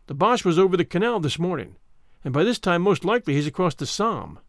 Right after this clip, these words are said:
At that I exclaimed,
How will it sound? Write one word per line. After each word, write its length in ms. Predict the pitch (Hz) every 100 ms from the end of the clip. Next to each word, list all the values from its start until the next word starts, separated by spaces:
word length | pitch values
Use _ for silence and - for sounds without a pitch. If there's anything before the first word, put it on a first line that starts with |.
| _ _ _ _ _ _ _ _ _ _ _ _ _ -
At 120 | 135
that 180 | 196 196
I 80 | 160
exclaimed, 560 | 131 - 160 147 120